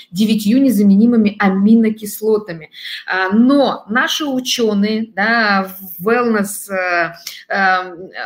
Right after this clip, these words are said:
wellness категорию, э, создали такой продукт и такой, э, формат, э,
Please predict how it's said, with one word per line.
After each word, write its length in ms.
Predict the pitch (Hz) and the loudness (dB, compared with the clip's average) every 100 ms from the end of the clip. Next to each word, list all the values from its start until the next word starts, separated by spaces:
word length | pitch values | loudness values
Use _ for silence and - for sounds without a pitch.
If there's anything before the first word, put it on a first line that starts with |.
| 202 | -4
wellness 360 | 202 233 208 | -2 -2 -4
категорию, 680 | - - 185 202 240 269 277 | -6 -10 -4 0 2 2 -2
э, 440 | 277 - - 190 196 | -4 -10 -4 -2 -2
создали 720 | - 254 226 202 262 226 226 | 0 0 0 0 2 0 -2
такой 400 | 240 - 359 359 | -4 0 0 2
продукт 360 | 254 202 208 202 - - | 0 0 -2 -4 -6 -2
и 240 | 254 - | -2 -2
такой, 720 | - 240 - - 320 349 359 - - - | -8 -8 -10 -2 2 4 2 -6 -18 -6
э, 280 | 220 220 214 214 | 0 2 0 0
формат, 800 | - 247 262 262 254 262 247 - 240 | 0 2 2 2 2 2 0 -2 0
э, 480 | 226 226 220 185 | 4 4 2 -2